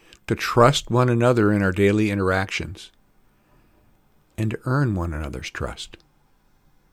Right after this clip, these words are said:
But we also must learn to trust our institutions and educational systems that have provided the amazing progress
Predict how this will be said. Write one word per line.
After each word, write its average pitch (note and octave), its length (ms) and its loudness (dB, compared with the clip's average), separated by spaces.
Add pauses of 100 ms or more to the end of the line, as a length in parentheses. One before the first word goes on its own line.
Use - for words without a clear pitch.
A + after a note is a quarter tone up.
(380)
But - 120 2
we D3 120 8
also D3 380 6
must A2 240 2
learn G#2+ 220 2
to G2 80 -2
trust - 440 2
our G#2 180 0
institutions - 960 -4 (680)
and C#3 140 2
educational D#3+ 720 2
systems - 600 -8 (880)
that F#2 120 -4
have E2 140 -4
provided G#2+ 560 4
the G2 140 0
amazing C#3 640 2
progress D3 720 -4